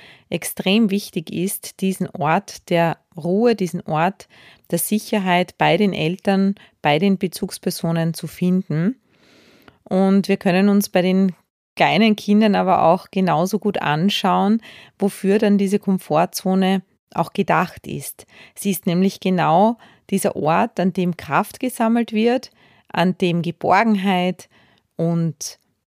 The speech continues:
Erholung möglich ist, damit man dann wieder hinaus in die Welt gehen kann, um die Welt zu entdecken. Kein Kind bleibt freiwillig auf dem Schoß der Mama sitzen.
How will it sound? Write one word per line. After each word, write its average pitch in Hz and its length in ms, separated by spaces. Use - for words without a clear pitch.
Erholung 226 920
möglich 202 480
ist, - 600
damit 190 560
man 160 220
dann 175 380
wieder 214 300
hinaus 165 720
in 170 240
die 165 280
Welt 147 380
gehen 143 240
kann, 135 340
um 160 200
die 160 160
Welt 151 300
zu - 300
entdecken. 135 840
Kein 226 260
Kind 220 380
bleibt 180 340
freiwillig 180 680
auf 165 180
dem 180 160
Schoß - 300
der 170 100
Mama 170 300
sitzen. 185 640